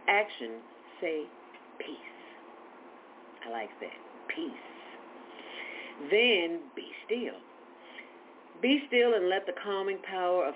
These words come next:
peace guide you to your right answer.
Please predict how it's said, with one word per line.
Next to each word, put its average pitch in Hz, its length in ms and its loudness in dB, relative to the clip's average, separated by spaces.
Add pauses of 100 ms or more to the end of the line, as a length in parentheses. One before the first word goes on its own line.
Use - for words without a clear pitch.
(100)
peace 190 260 -2 (240)
guide 156 480 6
you 135 280 -2 (140)
to 131 220 -4
your 120 180 -2
right 104 340 -2 (100)
answer. - 500 -10